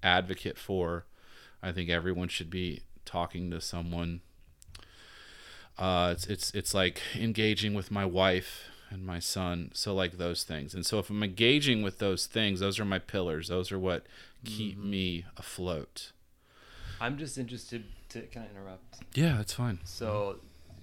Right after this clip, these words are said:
Speaker 2: wonderful pillars. But when you said the spiritual one,
Speaker 1: Mm-hmm.
Speaker 2: you said reading, and you, you mentioned a, a lot of, like, intellectual disciplines
Speaker 1: Mm-hmm.
Speaker 2: when you said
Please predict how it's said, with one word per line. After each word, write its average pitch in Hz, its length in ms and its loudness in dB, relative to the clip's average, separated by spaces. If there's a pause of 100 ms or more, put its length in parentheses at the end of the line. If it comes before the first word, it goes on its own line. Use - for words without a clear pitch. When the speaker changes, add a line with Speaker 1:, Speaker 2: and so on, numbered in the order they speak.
(160)
Speaker 2:
wonderful 95 400 -12
pillars. 90 500 -14 (180)
But 104 260 -6
when 107 180 -6
you 113 120 -2
said 110 380 -4
the 98 80 -8
spiritual 110 680 -6
one, 87 480 -10
Speaker 1:
Mm-hmm. 113 220 -2 (500)
Speaker 2:
you 98 120 -8
said 92 600 -4 (340)
reading, 107 840 -4 (760)
and 92 500 -8
you, 110 180 -10
you 127 140 -2
mentioned 147 320 0
a, 113 80 0 (120)
a 117 80 -4
lot 104 320 0
of, 90 200 -4 (540)
like, 101 280 -8
intellectual 95 840 -4
disciplines - 960 -16
Speaker 1:
Mm-hmm. 101 200 0
Speaker 2:
when 95 160 -8
you 90 140 -10
said 90 460 -10